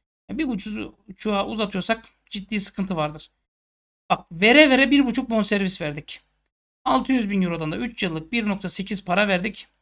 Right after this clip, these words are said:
Üç nokta üç milyon euro. Giderse gitsin, ister Galatasaray'a gitsin, ister Beşiktaş'a gitsin, isterse Fesed'in devre arasında gitsin ama bir buçuğa uzatıyorsak ciddi gerizekalılıktır bu.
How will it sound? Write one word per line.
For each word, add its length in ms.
Üç 260
nokta 260
üç 200
milyon 360
euro. 220
Giderse 500
gitsin, 440
ister 420
Galatasaray'a 640
gitsin, 360
ister 360
Beşiktaş'a 680
gitsin, 360
isterse 680
Fesed'in 440
devre 260
arasında 340
gitsin 400
ama 280
bir 260
buçuğa 400
uzatıyorsak 720
ciddi 380
gerizekalılıktır 840
bu. 120